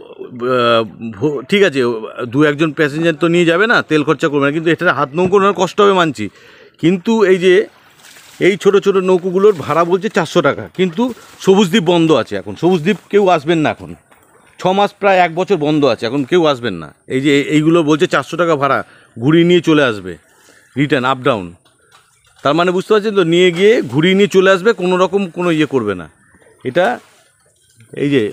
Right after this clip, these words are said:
ওনা-, এ-, এ-, এনারা বলছেন, এটা এ-, এনাদের কাজ এটা। আমি একটু জুম করে দিলাম, দেখে নিন ভালো করে, চিনে নিন, ভালো করে দেখে নিন। এই যে এনাদের কাজ, ঠিক আছে, বন্ধ করে রেখে দিয়েছে সব কিছু, সব কিছু গাজোয়ারে, গাজোয়ার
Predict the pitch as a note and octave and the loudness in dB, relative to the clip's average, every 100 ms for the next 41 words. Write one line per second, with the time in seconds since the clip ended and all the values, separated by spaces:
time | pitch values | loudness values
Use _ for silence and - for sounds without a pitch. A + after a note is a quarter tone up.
0 | - D3+ C#3+ E3 - E3+ D#3+ D#3+ D#3 D#3+ | -6 -8 -6 -6 -6 -6 -6 -4 -2 0
1 | C#3+ B2+ A2+ G#2 G#2 F2+ F#2 B2+ C3 - | 0 -2 -6 -8 -10 -12 -16 -12 -10 -6
2 | C#3+ C#3 C#3 A2+ G#2 F#2 E2+ D2 _ _ | -4 -2 -2 -2 -6 -8 -12 -20 _ _
3 | _ _ _ - _ - - - A#2+ B2+ | _ _ _ -20 _ -20 -18 -8 -6 -6
4 | - - A#2+ G#2 - - G#2+ A#2 B2+ C#3 | -10 -16 -14 -14 -18 -20 -12 -10 -6 -6
5 | C#3 D3+ F#3 G3+ - _ _ _ F2+ A#2 | -4 -4 -6 -12 -20 _ _ _ -10 -6
6 | A#2+ A2+ F#2+ G2 F#2 F#2 - D3 D3+ G#2+ | -4 -6 -8 -10 -8 -10 -6 -4 -4 -6
7 | E2 - - - _ - _ _ - C3+ | -10 -16 -18 -20 _ -20 _ _ -6 -4
8 | C#3+ D3+ C#3+ E3+ G#3 - C3+ B2+ A#2+ A#2 | -2 -2 -2 0 -2 -2 -2 -2 -2 -2
9 | A2+ F#2+ E2 - - - _ _ - A3 | -4 -8 -12 -16 -20 -20 _ _ -20 -20
10 | A#3+ B3+ D3 D3+ G#2+ - - - _ G2 | -20 -8 -4 -2 -4 -8 -20 -20 _ -6
11 | C#3+ E3+ E3+ F#3 F3+ F#3 F3+ F3+ F3+ E3+ | -2 0 2 2 2 0 0 -4 -4 -4
12 | F3+ E3 A#3 C#4+ - - _ _ _ _ | -6 -6 -6 -8 -14 -20 _ _ _ _
13 | _ _ - B2+ - E3 D3 C#3 D3 E3 | _ _ -8 -8 -6 -4 0 0 0 0
14 | F3 D#3 C#3 C3 C#3 D#3+ | 0 -2 -2 -2 -2 -2